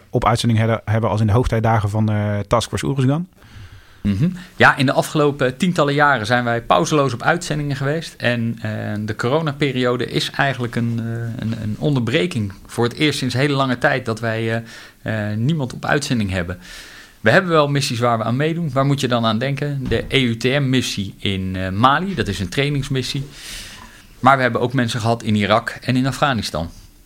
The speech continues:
Speaker 1: Ja, een, een hoop werk dus. Ehm, daarnaast moet er natuurlijk ook nog nieuw personeel opgeleid worden en aangenomen. Eh, hebben jullie ook last van de vele vacatures bij Defensie of valt het bij de E O D wel mee?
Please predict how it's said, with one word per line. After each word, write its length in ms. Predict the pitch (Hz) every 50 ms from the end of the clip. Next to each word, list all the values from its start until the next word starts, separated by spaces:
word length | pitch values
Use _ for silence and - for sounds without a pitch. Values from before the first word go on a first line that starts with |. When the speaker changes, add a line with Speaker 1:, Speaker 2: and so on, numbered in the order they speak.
| - - - - - - - - - - _
Speaker 1:
Ja, 280 | - 165 127 82 82 - _ _
een, 440 | - - 143 131 127 127 127 131 - _ _
een 160 | - 123 123
hoop 220 | 120 143 160 123
werk 240 | 110 135 147 175 156
dus. 240 | 180 202 220 - -
Ehm, 540 | - 135 131 127 123 120 120 120 120 120 123 - _ _ _ _ _ _ _ _ -
daarnaast 500 | - 117 120 127 139 139 123 - - - - _
moet 220 | - 127 131 139 127
er 60 | 131
natuurlijk 280 | 131 113 127 120 123
ook 60 | 127 135
nog 120 | 127 113
nieuw 140 | 127 139 135
personeel 400 | - - 127 - - 123 120 117
opgeleid 400 | - 160 - - 160 165 170 151
worden 320 | 151 160 165 165 165 160
en 160 | - - -
aangenomen. 540 | - 165 175 - 170 156 156 156 156 165 190 - - - - - - - - -
Eh, 100 | - 120 110
hebben 200 | 123 143 151 151
jullie 120 | 143 -
ook 80 | 180 170
last 260 | 175 185 196 - -
van 340 | - 185 175 175 165 156 - - _
de 240 | - - 131 123 110
vele 260 | 113 151 160 156 123
vacatures 540 | - 147 - 135 - - 175 190 196 185 165
bij 120 | 165 170
Defensie 400 | 165 - - 190 175 - - 170
of 80 | 156 -
valt 140 | - 143
het 100 | 131 127
bij 100 | 123 135
de 120 | 131 127 131
E 40 | 135
O 60 | 131
D 60 | 127
wel 220 | 131 131 120 113
mee? 220 | 98 92 80 71